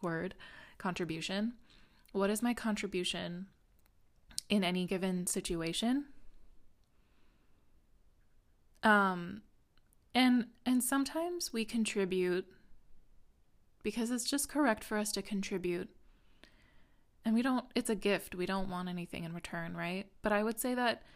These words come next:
most of the time, um, you know, gifts that we have that are not traditionally valued in a monetary sense are,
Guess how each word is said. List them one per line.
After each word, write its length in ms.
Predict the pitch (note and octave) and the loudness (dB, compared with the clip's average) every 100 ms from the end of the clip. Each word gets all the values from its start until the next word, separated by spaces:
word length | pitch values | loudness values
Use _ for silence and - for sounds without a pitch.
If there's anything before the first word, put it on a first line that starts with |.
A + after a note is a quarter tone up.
| - - _ | -20 -20 _
most 260 | A#3 B3 - | 0 2 2
of 80 | D4 | 4
the 80 | D4+ | 2
time, 580 | - F3+ F3 F3 F#3 - - - - - - | 0 -2 -2 -4 -8 -10 -20 -18 -14 -14 -6
um, 500 | F#3+ F#3 E3+ E3+ F3+ G3 - - _ _ - - - - - _ | -2 -2 -4 -8 -14 -16 -20 -20 _ _ -20 -20 -20 -20 -20 _
you 80 | - | -4
know, 140 | F#3 F3+ | -4 0
gifts 600 | G3+ G#3 G#3 - - - | 0 0 0 -2 -2 -2
that 140 | F3+ | -2
we 100 | F3+ | -2
have 340 | F3+ F3+ F3 F#3 | -2 0 0 0
that 120 | F3+ | 0
are 80 | F3 | 0
not 180 | E3+ - | -4 -4
traditionally 920 | F3+ F3 - F3 E3+ E3+ E3+ F#3+ - _ - - - - | -4 -4 -2 -4 -4 -6 -6 -8 -14 _ -20 -20 -20 -8
valued 640 | F#3 F3 F#3 F3 E3+ F3 - | 0 2 2 0 0 -2 -4
in 60 | F3 | -4
a 40 | |
monetary 640 | E3+ E3 E3+ F3 A3+ A3+ | -2 -2 -2 -2 0 0
sense 520 | A#3 B3 B3+ C4+ - - - - - - - - - - - - | 0 0 0 0 -8 -14 -20 -20 -20 -20 -20 -20 -20 -20 -18 2
are, 680 | G#3 G3+ G3 F#3+ F#3 - | 6 6 6 6 4 0